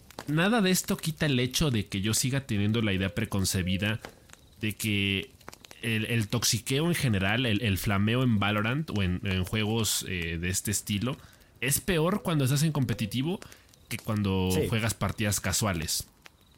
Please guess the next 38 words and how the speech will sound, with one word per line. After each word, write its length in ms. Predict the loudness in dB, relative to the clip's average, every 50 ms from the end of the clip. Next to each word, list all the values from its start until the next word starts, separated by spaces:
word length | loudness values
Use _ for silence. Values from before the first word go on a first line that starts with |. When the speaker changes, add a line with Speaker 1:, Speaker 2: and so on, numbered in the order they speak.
| -14 -10
Speaker 2:
¿Qué 120 | -10 -8
crees 240 | -4 -2 -2 -2 -2
que 180 | -2 -4 -4 -4
yo 160 | -4 -2 -2
no 340 | -2 -2 -2 -2 -4 -6 -6 -6
creo 240 | -4 -2 -2 0 -2
en 140 | -2 -2 -2
eso, 240 | -2 0 0 0
eh, 80 | -2 -2
Perruski? 420 | -2 -2 -2 -4 -4 -4 -4 -6
Ahí 200 | -6 -6 -6 -6
sí. 120 | -2 -2 0
Speaker 1:
¿No? 100 | -2 -2
Es, 40 | -4
Speaker 2:
Ahí 20 | -8 -14 -20 -20 -20 -12 -6 -2
Speaker 1:
es 80 | -2 0
Speaker 2:
sí 60 | 2
Speaker 1:
que 60 | 2
Speaker 2:
estoy 140 | 2 2 4
Speaker 1:
mira, 140 | 4 4 4
Speaker 2:
en 80 | 4 2
desacuerdo 460 | 2 0 -2 -2 -4 -4 -2 0 0
Speaker 1:
yo 80 | 0
te 80 | 2 2
voy 80 | 4 4
a 40 |
Speaker 2:
total, 60 | 4 2
Speaker 1:
decir, 80 | 2
Speaker 2:
amigo. 260 | 0 -2 -4 -6 -6 -8 -6 -4
Speaker 1:
yo 120 | -4 -2
te 80 | 0 0
voy 60 | 2
a 40 | 2
decir 140 | 2 2 2
una 180 | 2 0 0
cosa. 360 | 0 0 0 0 0 -2 -2 -4 -4
O 60 | -2
sea, 480 | 0 0 2 2 2 2 2 0 -2